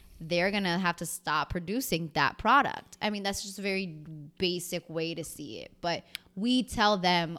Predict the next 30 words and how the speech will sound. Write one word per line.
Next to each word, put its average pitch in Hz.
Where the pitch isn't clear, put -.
what 160
works, 151
what's 175
getting, 170
what's 170
giving 165
them 147
money. -
We 226
do, 175
because 185
we're 208
the 202
ones 202
that 185
say, 185
"Okay, 226
yes," 185
or, 180
"Okay, 190
no." 170
Like, 170
we 185
are, 175
we, 214
the 202
exchange 226
of 196
money 180
is 190